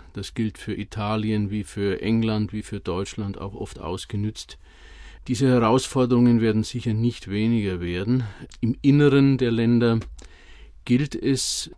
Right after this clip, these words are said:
den Reichtum, den sich einige wenige, aber vielleicht auch nicht ganz so wenige, erworben haben, äh, gerechter auch für das Gemeinwohl einzusetzen. Ich denke, hier hat die Kirche, haben die Kirchen auch eine prophetische Aufgabe,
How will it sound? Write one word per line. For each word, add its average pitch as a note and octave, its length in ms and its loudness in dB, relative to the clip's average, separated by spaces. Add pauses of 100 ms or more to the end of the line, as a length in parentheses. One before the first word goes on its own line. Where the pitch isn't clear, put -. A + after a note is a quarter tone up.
(120)
den G2+ 380 -2 (480)
Reichtum, A2+ 760 0
den A2+ 220 -2
sich - 400 -12 (760)
einige G2+ 460 2
wenige, A#2 500 6
aber A2 140 -2
vielleicht G2+ 240 -2
auch F#2+ 100 -4
nicht G2+ 220 -4
ganz G2 240 0
so G#2+ 180 -4
wenige, A#2+ 520 4 (480)
erworben G#2+ 600 2
haben, A2+ 480 4 (680)
äh, G#2+ 320 0
gerechter A2 880 4
auch A2+ 300 -2
für - 140 -4
das G#2+ 200 -4
Gemeinwohl G2+ 640 2
einzusetzen. F2 920 -4
Ich - 120 -12
denke, A#2 240 4
hier G#2+ 200 2
hat A#2+ 140 -2
die G#2 80 -2
Kirche, A#2+ 540 0 (680)
haben G#2 280 -4
die G#2 100 -4
Kirchen A#2 760 2
auch A2 340 -6
eine G2+ 340 -2
prophetische G#2+ 800 -2
Aufgabe, G#2+ 680 0